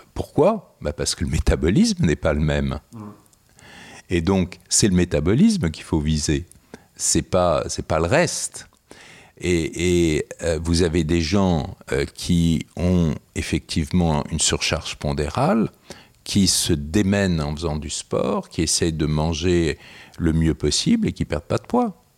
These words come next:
Et qui n'ont pas de maladie, par ailleurs, hein, pas de maladie. Donc, euh, donc vraiment, on voit que c'est pas si simple que ça. Néanmoins, néanmoins, si vous faites attention à ce que vous mangez, que vous mangez raisonnablement,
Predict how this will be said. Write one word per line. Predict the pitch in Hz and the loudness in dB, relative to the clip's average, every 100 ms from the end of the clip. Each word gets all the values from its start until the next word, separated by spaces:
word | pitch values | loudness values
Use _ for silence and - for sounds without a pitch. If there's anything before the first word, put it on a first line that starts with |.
| _ _ _ _ _ | _ _ _ _ _
Et | - | -8
qui | 87 | -4
n'ont | 76 | -4
pas | 82 | -4
de | 76 | -2
maladie, | 76 127 160 | 0 2 2
par | - 71 | 2 0
ailleurs, | 73 67 64 65 | 0 -2 -2 -4
hein, | 76 113 127 _ | -4 -4 -8 _
pas | - | -8
de | 69 | -6
maladie. | 65 69 69 69 - - - - - - - - | -4 -4 -4 -6 -8 -20 -20 -20 -20 -20 -20 -2
Donc, | 98 98 92 | 0 2 2
euh, | 107 98 90 76 57 58 57 55 | 2 4 4 2 -2 -8 -8 -8
donc | 92 101 101 | -2 0 0
vraiment, | 85 104 - 139 147 185 | 0 0 2 2 4 4
on | 208 135 95 | 4 4 2
voit | 82 104 147 196 | 2 2 4 4
que | 202 - 117 110 104 _ _ _ | 0 -2 0 0 -2 _ _ _
c'est | - - 110 - | -2 -2 -2 0
pas | 156 | 0
si | - - - | 2 0 0
simple | 135 - 139 131 | 0 2 2 2
que | - | 0
ça. | 104 - - _ _ - _ | -2 -2 -6 _ _ -20 _
Néanmoins, | 104 143 120 87 82 214 - _ _ _ - | 4 4 4 2 -2 -4 -14 _ _ _ -14
néanmoins, | 76 73 65 - - - _ _ _ _ _ - _ _ _ _ _ _ _ _ - | -6 -6 -6 -12 -18 -20 _ _ _ _ _ -20 _ _ _ _ _ _ _ _ -4
si | - 143 | 2 2
vous | |
faites | 127 120 - | 2 0 0
attention | 87 82 - | 0 0 -2
à | 85 | -2
ce | - | 0
que | |
vous | 78 76 | -2 -2
mangez, | 71 73 - 71 | -4 -4 -4 -4
que | - | -4
vous | 69 | -2
mangez | 71 - | -2 -2
raisonnablement, | 78 87 80 78 76 73 76 73 73 76 | 0 2 2 2 0 0 0 0 0 -2